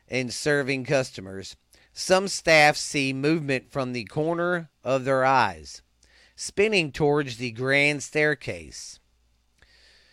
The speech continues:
A quick scene, the, uh, sorry about that. A quick scene enough to terrify the toughest of employees. Too quick, too frightened,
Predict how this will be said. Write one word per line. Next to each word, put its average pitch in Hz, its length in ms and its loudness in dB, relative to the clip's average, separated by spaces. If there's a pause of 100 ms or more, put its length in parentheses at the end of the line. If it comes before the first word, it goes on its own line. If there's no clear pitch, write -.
(880)
A 139 100 0
quick 202 400 2
scene, 131 720 -2 (680)
the, 123 600 0 (180)
uh, 339 1400 0 (220)
sorry 127 280 0
about 107 280 0
that. 156 320 4 (320)
A 123 100 -2
quick - 440 -4 (300)
scene 131 680 -6
enough 127 560 -2
to 127 180 -6
terrify 113 840 2 (340)
the 120 140 -6
toughest - 560 0
of 110 160 -2
employees. 117 760 -8 (1080)
Too 208 240 0
quick, 196 500 0
too 185 240 -4
frightened, 123 680 2